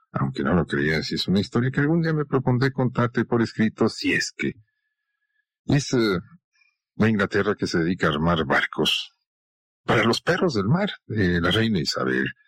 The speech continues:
que va a mandar a cosechar a sus perros del mar, si, si Francis Drake, y tantos otros los va a mandar a cosechar en medio del océano, porque es más fácil cosechar ahí que trabajar,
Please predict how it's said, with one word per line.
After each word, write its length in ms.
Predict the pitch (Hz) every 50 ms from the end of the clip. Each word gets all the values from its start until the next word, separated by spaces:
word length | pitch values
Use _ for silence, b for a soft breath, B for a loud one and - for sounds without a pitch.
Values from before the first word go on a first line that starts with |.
| b b b b b b b b -
que 100 | - 117
va 120 | 120 143
a 20 | 160
mandar 320 | 139 131 123 123 147 143
a 80 | 135 -
cosechar 420 | - 101 - 101 - - 127 131
a 60 | 117
sus 200 | - - - -
perros 380 | _ - - 110 117 131 107 90
del 140 | 80 65 69
mar, 280 | 73 78 98 110 101
si, 140 | - - 78
si 320 | 73 - - - - - 67 64 - -
Francis 420 | 85 90 92 - 73 67 60 62
Drake, 580 | 62 65 76 92 92 85 76 - 73 65 - - b b b b b b b b
y 120 | 80 76
tantos 540 | - 82 87 92 87 78 - 71 67 - -
otros 640 | 95 98 78 - - 67 67 67 - - - - - - B B B B B B B B B -
los 160 | 92 85 -
va 100 | - 107
a 40 | 117
mandar 260 | 120 110 104 113 117
a 60 | 123
cosechar 460 | - 139 127 - 120 - - 123 123 - - b b b b b b b
en 100 | - 101
medio 200 | 107 127 131 123
del 100 | 107 92
océano, 500 | 87 - - 120 123 117 92 90 87 - _ _ _
porque 260 | - - 87 - - 107
es 60 | 92
más 280 | 92 82 - - -
fácil 500 | - - 95 90 - - - - 76 71 67 69 67 65 64 - _
cosechar 500 | - 85 - - 80 - - 87 82 73
ahí 280 | 67 65 76 76 - b b b b b b b b b _
que 120 | - 80
trabajar, 640 | 69 - 69 67 64 62 - - 71 67 65 64